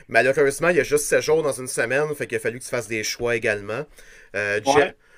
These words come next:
Speaker 1: fait que Jeff, toi, t'as fait du midget trois A, si je me souviens bien, l'année juste après que t'aies joué midget trois A.
Speaker 2: Ouais, ben c'est ça qui était drôle. Euh, tu sais, j'ai fini mon année midget trois avec les Estacades, puis tout de suite après, le,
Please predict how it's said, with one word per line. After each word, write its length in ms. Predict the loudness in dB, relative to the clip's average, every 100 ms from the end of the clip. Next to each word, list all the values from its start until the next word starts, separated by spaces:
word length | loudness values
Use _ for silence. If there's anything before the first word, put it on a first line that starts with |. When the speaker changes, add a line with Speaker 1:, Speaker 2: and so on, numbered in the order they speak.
| _
Speaker 1:
fait 120 | -2
que 220 | 4 2 4
Jeff, 300 | 4 4 4
toi, 200 | 0 2
t'as 140 | 2
fait 160 | 2 0
du 160 | -2
midget 340 | -8 -2 0 0
trois 520 | 0 0 2 2 0
A, 20 |
si 160 | -2 -8
je 80 |
me 80 | -8
souviens 400 | -8 -10 -8 -8
bien, 260 | -6 -8 -8 -10 -20 _
l'année 800 | -4 2 6 6 4 0 -4 -6 -18 _ _
juste 400 | -12 8 8 8
après 220 | 4 2
que 60 | -2
t'aies 180 | -2 -2
joué 260 | -2 -4
midget 240 | -4 -6 -8
trois 380 | -4 -2 -2 -4
A. 60 | _ _ _ _ _ _ _ _ _ _
Speaker 2:
Ouais, 180 | 4 6
ben 140 | 4 -2
c'est 120 | -4
ça 100 | -6
qui 80 | -4
était 200 | -4 -4
drôle. 300 | -2 -2 -2
Euh, 240 | -2 -4 -6
tu 60 |
sais, 100 | -10
j'ai 120 | -8 -8
fini 200 | -6 -2
mon 200 | 0 2
année 180 | 0
midget 240 | -4 -6 -8
trois 360 | -8 -2 4 4
avec 240 | 2 -4
les 160 | -8 -8
Estacades, 520 | -4 -4 0 0 -2
puis 120 | -12
tout 140 | _
de 60 | _
suite 160 | -6 -4
après, 400 | -4 -2 -2 -2
le, 440 | -2 -2 -2